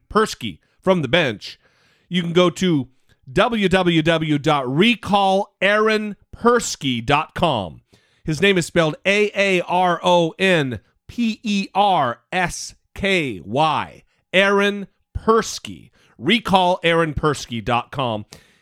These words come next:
I have signed up. I believe there is a petition there where you can sign to, to voice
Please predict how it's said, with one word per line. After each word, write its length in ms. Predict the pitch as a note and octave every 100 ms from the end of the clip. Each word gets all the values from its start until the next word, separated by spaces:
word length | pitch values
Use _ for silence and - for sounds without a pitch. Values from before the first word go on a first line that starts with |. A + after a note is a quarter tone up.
| _ _ _
I 280 | F3+ A3+ A#3+
have 160 | F#3+
signed 340 | D#3 E3 C#3 A#2+
up. 280 | G2+ - _ _ _ _ _ _ _ _ _ _ -
I 80 | D#3
believe 360 | F#3 C4+ C#4
there 120 | A3 F3
is 120 | D3
a 60 |
petition 580 | - - - D4+ - F#3
there 340 | C3+ G#2+ F#2 A2 -
where 100 | D3+ E3
you 100 | E3+
can 200 | D3+ C#3+
sign 680 | - G#3 G#3 G#3+ G#3+ G#3+ G#3 _ _ _ _
to, 180 | - F3 -
to 480 | - F3+ E3 D3 C#3
voice 680 | C#3 D3 A3 G3 - - -